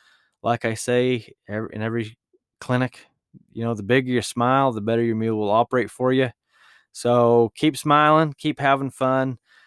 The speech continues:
And hey, don't forget, if you have a question for Meal Tip Tuesday, if you would like me to, to answer your question here on this show,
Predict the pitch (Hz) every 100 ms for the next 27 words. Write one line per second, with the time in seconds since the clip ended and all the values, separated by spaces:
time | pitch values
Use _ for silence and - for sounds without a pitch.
0 | _ - 117 123 135 160 143 170 160 143
1 | 165 139 117 175 185 175 165 - 156 151
2 | 131 - 104 117 123 - 123 - 123 120
3 | 120 107 120 127 120 120 - 117 101 90
4 | - _ _ _ _ - 104 67 120 123
5 | 120 110 120 107 101 117 123 117 110 -
6 | 123 131 165